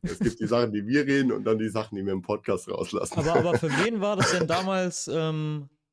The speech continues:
Speaker 2: schwieriger so? War das eher für deine Freundin schwieriger oder eher für dich, die Zeit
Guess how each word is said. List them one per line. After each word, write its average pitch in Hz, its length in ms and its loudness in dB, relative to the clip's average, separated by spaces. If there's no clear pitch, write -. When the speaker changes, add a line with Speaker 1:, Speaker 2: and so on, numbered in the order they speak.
Speaker 2:
schwieriger 165 580 0
so? 113 220 -4
War 127 120 0
das 139 140 -6
eher 139 120 -4
für - 120 -10
deine 131 220 -4
Freundin 185 360 -4
schwieriger 202 400 -2
oder 160 120 0
eher 165 60 -2
für 156 140 -4
dich, 135 280 -6
die 127 80 -14
Zeit 113 400 -4